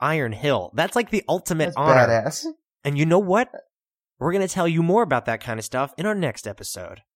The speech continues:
Speaker 2: Yes, we are.
Speaker 1: You know what we're doing next episode? Tell me, Jeff.
Speaker 2: We are doing the complete history of the world of All My Fantasy Children.
Speaker 1: Yep.
Speaker 2: I'm really excited about it.
Speaker 1: Yep. It's all connected, baby.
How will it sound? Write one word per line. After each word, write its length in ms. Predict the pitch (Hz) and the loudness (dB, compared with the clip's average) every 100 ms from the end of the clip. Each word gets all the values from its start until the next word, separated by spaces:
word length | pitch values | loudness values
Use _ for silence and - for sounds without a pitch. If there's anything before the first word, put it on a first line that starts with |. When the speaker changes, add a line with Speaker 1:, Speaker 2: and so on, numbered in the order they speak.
| - | -4
Speaker 2:
Yes, 220 | 127 127 | -4 0
we 100 | 139 | 2
are. 240 | 160 226 | 6 4
Speaker 1:
You 100 | 131 | 2
know 100 | 151 | 0
what 180 | 170 180 | 2 2
we're 100 | 180 | 2
doing 280 | 147 196 202 | 0 0 0
next 220 | 202 - | -2 -4
episode? 460 | 214 220 - 240 247 | -6 -6 -4 -4 -4
Tell 180 | - 156 | 0 0
me, 120 | 107 | -2
Jeff. 360 | 98 104 104 _ _ _ | -4 -6 -6 _ _ _
Speaker 2:
We 160 | - 175 | 0 4
are 60 | 185 | 4
doing 260 | 190 185 | 6 4
the 100 | 170 | 2
complete 560 | 170 180 160 214 247 202 | -2 -4 -4 -2 -2 0
history 720 | 214 208 - 190 190 190 190 | 2 2 2 2 4 2 2
of 280 | 156 151 135 | 4 2 2
the 100 | 143 | 0
world 480 | 135 151 175 185 160 | 4 4 6 4 2
of 100 | 151 | 2
All 180 | 151 147 | 4 6
My 140 | 143 | 4
Fantasy 420 | 139 135 131 135 | 4 0 0 -6
Children. 500 | 120 170 170 202 208 - | 0 2 4 2 0 -4
Speaker 1:
Yep. 320 | 95 87 147 - _ _ _ _ _ _ _ | -12 -10 -10 -12 _ _ _ _ _ _ _
Speaker 2:
I'm 160 | - 123 | -6 0
really 240 | 123 127 | 4 4
excited 340 | 127 135 120 107 | 4 4 4 4
about 240 | 104 104 101 | 4 4 2
it. 60 | |
Speaker 1:
Yep. 260 | 90 117 - - | -6 -8 -8 -12
It's 160 | - 101 | -10 -4
all 160 | 113 | -4
connected, 500 | 131 151 139 - 101 | -4 -6 -6 -6 -10
baby. 480 | 101 98 95 98 101 | -8 -8 -8 -10 -12